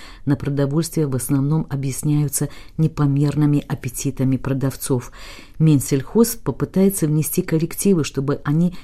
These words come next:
не могли переусердствовать с уровнем маржи. «Мы хотим получить достоверные данные от производителей по всей вертикали и проверить, действительно ли существует дисфункция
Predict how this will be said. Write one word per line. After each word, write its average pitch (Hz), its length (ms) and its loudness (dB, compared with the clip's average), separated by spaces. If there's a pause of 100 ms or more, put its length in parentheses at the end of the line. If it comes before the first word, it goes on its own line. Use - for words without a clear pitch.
(140)
не 180 220 6
могли 180 360 4
переусердствовать 165 1040 2
с - 180 -4
уровнем 131 360 2
маржи. 120 520 -2 (560)
«Мы 170 140 6
хотим 175 360 2
получить 165 420 0
достоверные 160 800 0
данные 156 520 0
от 151 200 -2
производителей 151 800 0
по - 180 -2
всей 185 360 2
вертикали 165 640 0 (320)
и 156 80 0
проверить, 160 640 0
действительно 190 680 0
ли 156 100 2
существует 151 680 -2
дисфункция 160 800 -2